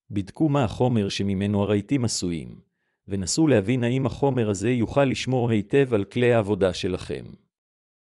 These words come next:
זכרו שלמרות שמחיר זול הוא דבר מפתה,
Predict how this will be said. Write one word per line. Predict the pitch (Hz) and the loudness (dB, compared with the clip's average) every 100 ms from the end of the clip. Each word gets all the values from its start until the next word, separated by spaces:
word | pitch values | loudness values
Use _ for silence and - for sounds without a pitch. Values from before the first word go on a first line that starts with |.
| _ _ | _ _
זכרו | - 95 123 180 | -10 -6 -2 0
שלמרות | - 101 92 113 123 | 0 0 0 -2 -2
שמחיר | 101 90 - 120 | -4 -6 -4 -4
זול | 98 117 120 | 0 2 2
הוא | 113 | 2
דבר | 98 95 120 | 0 2 2
מפתה, | 123 110 - - 92 | 0 -4 -6 -6 -4